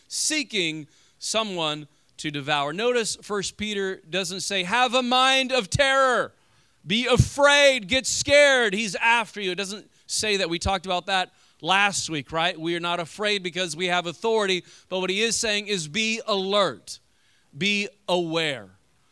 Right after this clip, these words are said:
right? When you leave here this morning and you drive back home,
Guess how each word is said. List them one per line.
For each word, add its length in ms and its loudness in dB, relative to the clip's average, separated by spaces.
right? 240 2
When 200 -4
you 160 -2
leave 400 -2
here 180 -4
this 240 -2
morning 320 0
and 140 -4
you 100 -4
drive 580 -2
back 280 2
home, 340 0